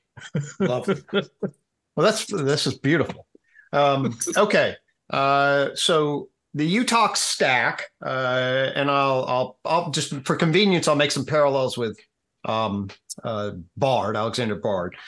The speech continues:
Speaker 1: So the Utah stack immediately is embracing, uh, different vectors of knowing, okay, uh, epistemological vectors.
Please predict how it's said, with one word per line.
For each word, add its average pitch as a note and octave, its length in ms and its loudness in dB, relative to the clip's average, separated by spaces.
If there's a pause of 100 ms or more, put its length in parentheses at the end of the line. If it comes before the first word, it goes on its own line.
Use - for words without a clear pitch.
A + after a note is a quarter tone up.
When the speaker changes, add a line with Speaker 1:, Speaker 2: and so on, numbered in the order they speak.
(140)
Speaker 1:
So D3 140 -2
the D3 80 2
Utah G#3+ 340 2
stack D#3+ 600 2
immediately D3+ 600 0
is C3+ 120 -2
embracing, A#2 1000 0 (420)
uh, A#2+ 460 2 (280)
different D#3+ 400 0
vectors D#3+ 460 0
of A2 120 -4
knowing, A#2+ 460 0 (500)
okay, A2+ 400 -4 (140)
uh, A2+ 260 -2
epistemological C#3+ 840 2
vectors. G2+ 540 -4